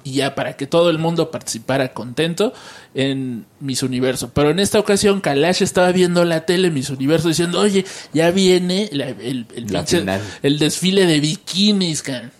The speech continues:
Speaker 1: ¿no? Como dijera Kalash, "No, can-". Y entonces, ¿qué pasó ahí, can?
Speaker 2: No, no, no sé qué pasó en el desfile de bikinis, pero lo que sí supe, porque no lo vi, realmente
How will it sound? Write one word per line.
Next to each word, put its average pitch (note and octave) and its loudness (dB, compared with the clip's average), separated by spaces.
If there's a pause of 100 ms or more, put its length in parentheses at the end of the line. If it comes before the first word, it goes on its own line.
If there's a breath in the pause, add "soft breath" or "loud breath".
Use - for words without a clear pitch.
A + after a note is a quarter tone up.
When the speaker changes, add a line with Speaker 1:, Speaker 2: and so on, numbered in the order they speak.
(240)
Speaker 1:
¿no? F3+ -6
Como A#2+ -8
dijera C#3+ -4
Kalash, C#3+ -6
"No, G#3 -6
can-". D#3+ -8 (720 loud breath)
Y D3 -6
entonces, G3+ -2
¿qué A#3 0
pasó A#3 2
ahí, A#3+ 2
can? F3 -2 (1160)
Speaker 2:
No, B2+ 0 (120)
no, A2 0
no A#2+ -2
sé B2+ -4
qué C3+ -2
pasó A2+ -2
en A2 -2
el A2+ 0
desfile A2 0
de A2+ 2
bikinis, B2 -2
pero F#2+ 0
lo F2+ -4
que F#2 -6
sí A2+ -4
supe, B2+ 0
porque F2 -10 (100)
no F#2+ -2
lo A2 0
vi, A#2 -2
realmente G2 -2